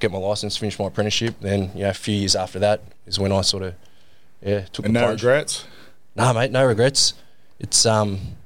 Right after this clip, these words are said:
Speaker 1: running a business, you know what it's like. It's, it's not easy.
Speaker 2: Yeah.
Speaker 1: Uh, you know, what do they, what's that saying I've heard people say before?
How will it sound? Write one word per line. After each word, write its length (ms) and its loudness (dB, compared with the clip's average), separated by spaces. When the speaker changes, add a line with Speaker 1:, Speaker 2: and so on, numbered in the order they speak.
Speaker 1:
running 220 2
a 60 -4
business, 380 0
you 60 -4
know 120 2
what 100 -2
it's 160 -4
like. 220 4
It's, 160 -6
it's 120 -4
not 180 4
easy. 380 2
Speaker 2:
Yeah. 120 -4
Speaker 1:
Uh, 420 4
you 80 -6
know, 80 4
what 60 4
do 80 4
they, 260 -4
what's 140 2
that 120 4
saying 360 2
I've 200 -8
heard 140 2
people 200 0
say 220 2
before? 440 0